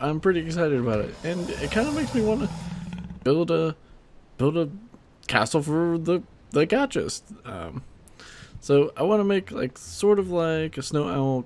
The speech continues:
gacha sort of building, so that they can, as you can see back there in the corner, um, see, they, they can, they can get their buff off each other, and, um, yeah, so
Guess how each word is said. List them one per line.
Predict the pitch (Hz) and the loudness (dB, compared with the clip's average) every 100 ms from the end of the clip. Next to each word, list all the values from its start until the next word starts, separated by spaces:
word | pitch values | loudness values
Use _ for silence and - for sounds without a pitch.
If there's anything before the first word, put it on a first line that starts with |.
| - | -4
gacha | 107 120 - 139 135 135 | -4 -2 -2 -2 0 -2
sort | 139 135 135 | -4 -4 0
of | 135 135 139 - - - | 2 0 -4 -12 -20 -4
building, | 131 139 151 147 147 151 - - - - - - - | 0 2 2 -2 -4 -8 -14 -18 -18 -18 -20 -20 -12
so | - | -4
that | 110 110 82 | 0 0 0
they | 110 107 | -4 -2
can, | - 98 101 - - - - - - | -4 -6 -8 -12 -20 -20 -20 -20 -6
as | 107 110 | -2 0
you | 113 | 0
can | 107 | 0
see | 123 120 | 2 2
back | 104 113 113 | 4 0 2
there | 123 | 2
in | 117 | 2
the | 113 | 0
corner, | 131 123 120 120 - - - - | -2 -2 -2 -6 -18 -20 -20 -6
um, | 107 107 110 - - _ - - - | -4 -4 -6 -12 -20 _ -20 -20 -18
see, | - 185 175 165 277 - - | -6 -2 0 0 -2 -6 -12
they, | 120 139 | -2 -2
they | - 147 | 2 0
can, | 139 139 127 - | 2 2 2 0
they | 127 | -4
can | 120 | 0
get | 123 117 | 0 2
their | 120 110 107 | 4 4 2
buff | - - 107 107 104 | -4 -6 -2 -2 -2
off | 95 - | -6 -6
each | 101 104 | -6 -4
other, | 101 101 - | -4 -6 -12
and, | 117 113 110 110 - - - | -8 -6 -4 -6 -10 -16 -12
um, | - 127 123 127 - - - - | -6 -4 -2 -4 -8 -18 -20 -14
yeah, | 311 302 151 | -6 -6 -6
so | - 139 127 | 0 2 2